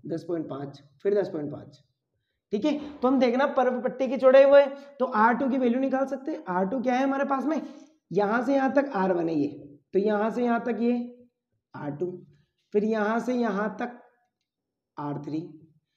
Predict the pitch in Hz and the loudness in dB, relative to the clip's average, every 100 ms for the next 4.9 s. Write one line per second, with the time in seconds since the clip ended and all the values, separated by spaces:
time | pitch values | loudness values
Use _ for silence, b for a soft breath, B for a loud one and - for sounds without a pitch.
0 | _ _ 196 220 208 208 233 233 240 240 | _ _ -4 -2 -2 -2 -2 -2 -2 0
1 | 208 196 214 240 - - _ _ _ 143 | -2 -4 -6 -8 -12 -18 _ _ _ -8
2 | 147 151 156 185 185 - 151 147 151 147 | -8 -8 -8 -8 -10 -16 -10 -6 -6 -6
3 | 151 - 151 143 139 143 143 135 - 143 | -8 -6 -8 -8 -12 -12 -12 -12 -12 -12
4 | 127 104 92 - - 120 - - | -10 -12 -16 -20 -20 -18 -18 -20